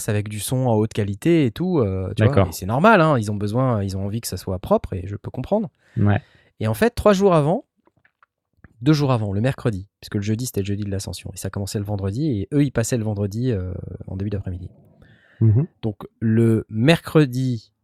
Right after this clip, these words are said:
Speaker 1: après-midi, je fais un premier, euh, une première réunion, euh, de préparation, euh, avec Arturia pour faire des tests, tu vois. Alors, je leur mets,
Speaker 2: Ouais, ouais.
Speaker 1: euh, tout ça. Nous, on a notre plateforme vidéo, c'est celle sur laquelle on,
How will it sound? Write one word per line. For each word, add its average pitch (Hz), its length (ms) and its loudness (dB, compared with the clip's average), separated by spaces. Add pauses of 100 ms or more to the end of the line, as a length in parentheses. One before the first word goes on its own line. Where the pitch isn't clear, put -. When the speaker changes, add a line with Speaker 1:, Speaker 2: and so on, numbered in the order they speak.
(220)
Speaker 1:
après-midi, 156 520 4 (800)
je - 140 -6
fais 123 160 2
un 104 340 0 (340)
premier, 117 480 0
euh, 104 440 0
une 101 100 -6
première 110 300 -2
réunion, 113 500 0
euh, 98 220 -2
de 98 100 -4
préparation, 113 760 0
euh, 98 120 0
avec 98 200 0
Arturia 110 360 -4 (1160)
pour 95 100 -6
faire 101 120 -2
des 101 100 0
tests, - 300 4
tu - 100 -2
vois. 170 140 6
Alors, 110 200 4
je 98 60 -2
leur 95 160 0
mets, 113 120 8
Speaker 2:
Ouais, 147 120 10
ouais. - 60 8
Speaker 1:
euh, 175 80 2
tout 95 140 -8
ça. 156 120 -2
Nous, 143 100 -2
on 101 100 0
a 98 60 0
notre 98 160 0
plateforme 101 340 -4
vidéo, 127 480 4
c'est - 160 -6
celle 104 300 -4
sur 101 160 -6
laquelle 98 280 -2
on, 92 140 -8